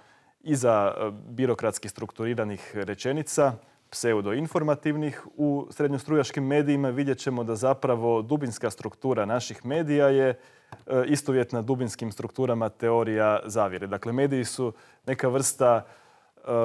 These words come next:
društveno prihvaćenih teorija zavjere. Naime, kad govorim o tome, mislim na glavne neprijatelje, e, mainstream medija. Oni glavne neprijatelje nerijetko vole okarakterizirati i delegitimirati upravo kroz, e,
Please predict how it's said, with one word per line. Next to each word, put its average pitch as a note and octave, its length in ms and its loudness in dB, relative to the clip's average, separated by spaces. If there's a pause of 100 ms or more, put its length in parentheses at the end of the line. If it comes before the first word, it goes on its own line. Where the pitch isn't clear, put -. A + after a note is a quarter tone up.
(120)
društveno B2 480 -2
prihvaćenih A#2+ 560 -4
teorija A2+ 360 0
zavjere. F#2+ 420 0
Naime, G#2+ 400 -4
kad A#2 260 -4
govorim C3 400 0
o A2 60 -4
tome, D3 300 -2
mislim C3 440 -2
na A#2 280 4 (260)
glavne C3 380 4
neprijatelje, G#2+ 760 0
e, D#3 80 -2 (880)
mainstream B2 540 0
medija. F2+ 520 -4
Oni C3 200 -2
glavne C3+ 280 4
neprijatelje A#2+ 840 0 (140)
nerijetko A#2+ 580 0
vole A#2 260 2
okarakterizirati G#2+ 1300 -4
i C3+ 160 0
delegitimirati A#2 1000 -2
upravo A#2 500 -2
kroz, A2+ 520 0
e, A2 160 0